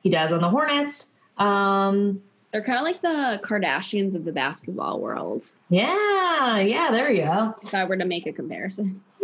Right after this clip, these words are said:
Speaker 1: So if anyone wants to watch probably some, like, really bad reality T V, you can go on and watch Ball in the Family. <laughs>
Speaker 2: Honestly, I may go check that out after this, uh, this rundown. I'm, I may do that.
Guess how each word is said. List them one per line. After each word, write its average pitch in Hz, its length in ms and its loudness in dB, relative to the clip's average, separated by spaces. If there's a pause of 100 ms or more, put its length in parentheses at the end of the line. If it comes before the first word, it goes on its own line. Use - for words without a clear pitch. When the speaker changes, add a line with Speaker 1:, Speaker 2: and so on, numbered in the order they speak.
Speaker 1:
So 254 220 2
if 240 60 2
anyone 277 280 2
wants 277 220 2
to 247 60 4
watch 196 280 2
probably 196 300 2
some, 196 140 2
like, 185 160 2
really 160 300 2
bad 160 260 2
reality 156 480 2
T 165 180 2
V, 147 80 0
you 165 280 2
can 156 580 0
go 160 200 4
on 156 200 2
and 151 180 0
watch 143 480 0
Ball 151 300 4
in 143 100 2
the 139 80 0
Family. 127 540 0 (380)
<laughs> - 380 -4
Speaker 2:
Honestly, 208 580 0
I 220 100 2
may 202 300 2
go 185 140 0
check 175 260 -2
that 147 160 0
out 139 220 0
after 160 360 -2
this, 147 380 -4
uh, 90 340 -4 (140)
this 170 220 -6
rundown. 180 800 -2
I'm, 180 240 -4
I 180 80 -4
may 185 160 -2
do 185 140 -4
that. - 280 -8